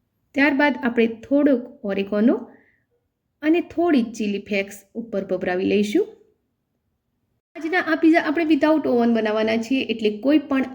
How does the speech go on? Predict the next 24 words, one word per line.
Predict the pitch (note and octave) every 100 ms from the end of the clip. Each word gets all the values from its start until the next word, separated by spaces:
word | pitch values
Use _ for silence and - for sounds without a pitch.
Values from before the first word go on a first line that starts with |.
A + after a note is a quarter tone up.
| - G#3+
આ | G#3+ A3
પિઝાને | G#3 A3
બનાવી | G#3+ G3+ G3 G#3 G#3
શકે | A3 A#3+ A#3
છે. | C#4+ E4 - _ _ _ _ -
તો | A3+ A3
એના | G#3 G3+
માટે | G3 G3+
મેં | G3+ G3+
કુકરમાં | G#3 - A#3+ A#3 G#3+
મીઠું | G3+ G#3 G3
નાખ્યું | F#3+ G3 A#3 A3+
છે | B3
નીચે | C4 C4 D#4 F#4+ - _ _ _
અને | C4+ D#4+ E4
કુલ્લડને | C#4+ B3 A#3+ A3 G#3
આ |
રીતે | - - B3+ A3+
ગોઠવી | G#3+ G3+ F3+ F3+
દઈશું. | F#3 - E4+ G#4 - _ _ _ _ _ _ _ _ _
તો | D4 D#4
કુકરને | C#4+ D#4 D#4
પહેલેથી | C#4+ C4+ C#4 D4+ C4+
પ્રીહીટ | B3+ A#3+ -